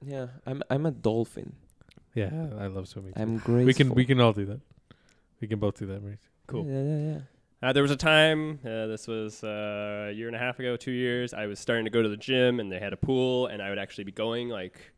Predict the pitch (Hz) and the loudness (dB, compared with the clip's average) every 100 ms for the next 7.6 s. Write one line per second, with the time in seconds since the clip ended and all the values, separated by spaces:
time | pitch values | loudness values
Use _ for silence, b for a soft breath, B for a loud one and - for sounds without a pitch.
0 | _ _ - 117 127 131 131 135 139 139 | _ _ -6 -2 0 0 0 -2 -4 -6
1 | 95 92 92 90 95 - 117 98 82 82 | -10 -8 -8 -10 -10 -4 -2 -2 -8 -14
2 | - 98 95 92 92 - - - _ _ | -14 -12 -10 -10 -12 -14 -18 -20 _ _
3 | _ _ _ 101 95 - - 101 117 - | _ _ _ -10 -8 -8 -4 -2 -2 0
4 | 202 190 - - 113 98 107 107 107 120 | -2 -2 -6 -2 4 8 8 8 4 2
5 | 123 139 - - 131 - _ _ 98 113 | 6 6 4 0 -6 -14 _ _ 0 0
6 | 92 104 92 85 - - 110 107 - - | 2 -2 -2 -6 -16 -20 -20 -18 -18 -18
7 | - _ _ - 107 | -20 _ _ -14 -12